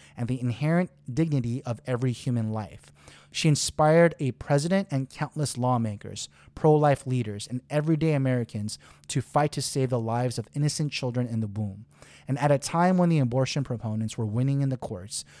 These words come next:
she was winning the hearts and minds of the American people. Though she died in twenty ten, her legacy, her inspiration, and her example live on. Mildred Jefferson's fight is a fight that all people must join until abortion is unthinkable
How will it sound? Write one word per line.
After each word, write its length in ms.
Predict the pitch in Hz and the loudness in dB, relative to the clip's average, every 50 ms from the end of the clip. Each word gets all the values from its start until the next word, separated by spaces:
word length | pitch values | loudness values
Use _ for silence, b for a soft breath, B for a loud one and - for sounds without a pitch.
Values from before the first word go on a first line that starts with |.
| B B B | B B B
she 160 | - - 139 | -2 0 2
was 120 | 131 110 113 | 2 2 2
winning 300 | 117 127 135 143 143 131 | 2 4 4 4 4 2
the 120 | 123 104 | 2 0
hearts 380 | - - - 135 139 139 - - | -2 0 2 2 2 2 2 -2
and 180 | - 135 127 | -2 -2 0
minds 380 | 120 113 110 113 110 110 110 - | 0 0 0 0 0 0 -2 -4
of 80 | 107 | -4
the 100 | 107 113 | -4 -4
American 440 | 107 104 104 104 104 101 - - 95 | -4 -2 -2 -4 -4 -6 -6 -10 -12
people. 500 | - - 113 107 - - - - 104 - _ B B B B B B B | -12 -12 -16 -16 -16 -14 -16 -16 -16 -18 _ B B B B B B B
Though 160 | 139 143 147 | 4 4 4
she 140 | 143 - 175 | 4 2 2
died 260 | 147 156 147 147 143 | 2 4 4 4 4
in 120 | 143 135 | 2 0
twenty 340 | 127 - 135 131 131 127 117 | -2 0 0 0 0 0 0
ten, 380 | - - - 117 107 101 98 - b b b b - | -2 -4 -6 -6 -4 -6 -8 -10 b b b b 0
her 180 | - 151 147 | 2 4 4
legacy, 580 | 143 135 131 120 120 - - - 104 98 113 120 - | 4 4 2 2 0 -4 -6 -6 -8 -12 -14 -8 -4
her 140 | - 143 | -2 0
inspiration, 800 | 151 143 151 147 - - - 123 117 113 110 - - 110 101 98 - b b b b b b | 0 0 0 -2 -2 -4 -6 -6 -4 -4 -4 -6 -8 -8 -10 -12 -12 b b b b b b
and 140 | b 117 107 | b -8 -4
her 160 | - 139 143 | -2 -2 -2
example 720 | 139 131 113 101 113 113 107 104 - 120 113 110 113 - - - | -2 -2 -6 -4 -4 -2 -2 -2 -2 -2 -4 -4 -4 -8 -12 -10
live 220 | 110 110 107 107 - - | -6 -4 -4 -4 -4 -2
on. 320 | 120 127 127 113 95 101 - B B B B B B B | 0 0 0 0 -2 -6 -12 B B B B B B B
Mildred 380 | B 135 147 165 170 208 208 - | B 6 8 8 8 8 6 6
Jefferson's 600 | - 180 160 - 175 160 - 175 165 156 - - _ _ - | 6 4 4 2 0 0 2 2 2 2 0 -2 _ _ -20
fight 440 | - - - - 123 117 117 123 - - | -20 -14 -8 -4 -2 -2 -2 -2 -4 -6
is 140 | 123 113 | -4 -4
a 80 | 123 110 | -4 -4
fight 360 | - - - 131 127 127 - | -4 -6 -6 -4 -4 -2 -2
that 120 | - 143 - | -4 -6 -4
all 180 | - 127 139 139 | -2 0 2 2
people 360 | - - 131 123 110 - 123 | 0 0 -4 -6 -2 -2 0
must 260 | 120 120 117 - - | 0 0 0 0 -2
join 260 | - 110 110 110 110 - b b b b | -4 -4 -2 -2 -4 -4 b b b b
until 320 | b 117 110 - 127 123 95 | b -6 -4 -4 -4 -4 -4
abortion 460 | 113 107 98 120 123 127 - - 127 | -6 -6 -4 -2 -2 -2 -2 0 0
is 160 | 120 110 - - | -2 -2 -2 0
unthinkable 760 | 135 147 160 - - 151 143 - 131 117 117 117 113 117 - | 0 0 0 0 0 -2 -2 -2 -2 -4 -4 -4 -4 -4 -6